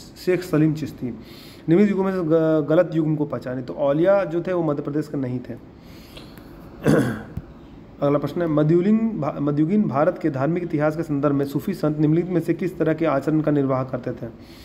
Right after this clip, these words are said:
तो दोस्तों, इसमें तीनों statement सही है, यानी ध्यान साधना एवं श्वास नियमन, एकांत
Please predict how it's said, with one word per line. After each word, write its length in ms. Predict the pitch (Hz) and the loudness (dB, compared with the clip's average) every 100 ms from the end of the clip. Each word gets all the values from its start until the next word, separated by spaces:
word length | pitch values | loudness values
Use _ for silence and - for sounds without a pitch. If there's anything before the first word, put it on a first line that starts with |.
| - - - - - | -20 -20 -20 -10 4
तो 260 | 170 160 | 6 6
दोस्तों, 280 | 151 160 196 | 4 0 0
इसमें 160 | 175 170 | -2 0
तीनों 200 | 160 170 | 2 0
statement 460 | 170 160 156 165 | 0 -2 0 0
सही 220 | 151 139 131 | 0 -2 0
है, 160 | 185 - - - | -4 -8 -20 -2
यानी 160 | 151 156 | 2 2
ध्यान 360 | 127 135 170 | 4 4 4
साधना 480 | 170 156 151 175 185 156 | 4 2 2 2 0 0
एवं 440 | 143 165 170 170 | 2 2 0 -6
श्वास 380 | - 147 143 160 | -6 0 0 2
नियमन, 400 | 156 151 156 196 208 - - - - | 2 4 2 0 -4 -12 -20 -20 -6
एकांत 520 | 160 170 165 214 214 | -2 2 4 4 2